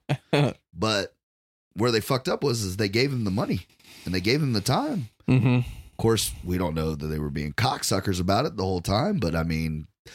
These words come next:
Speaker 2: and I, and I think that does another thing to show you how good of a dude that Zack Snyder is, that, like, one of these people did him so fucking dirty,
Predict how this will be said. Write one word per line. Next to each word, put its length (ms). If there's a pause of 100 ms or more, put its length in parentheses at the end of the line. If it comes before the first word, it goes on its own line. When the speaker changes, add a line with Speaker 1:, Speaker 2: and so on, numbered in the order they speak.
(220)
Speaker 2:
and 140
I, 60
and 240
I 80
think 200
that 160
does 200
another 260
thing 220
to 80
show 160
you 220
how 180
good 180
of 100
a 60
dude 340
that 140
Zack 280
Snyder 360
is, 220
that, 160
like, 220
one 340
of 40
these 120
people 280
did 240
him 180
so 220
fucking 420
dirty, 360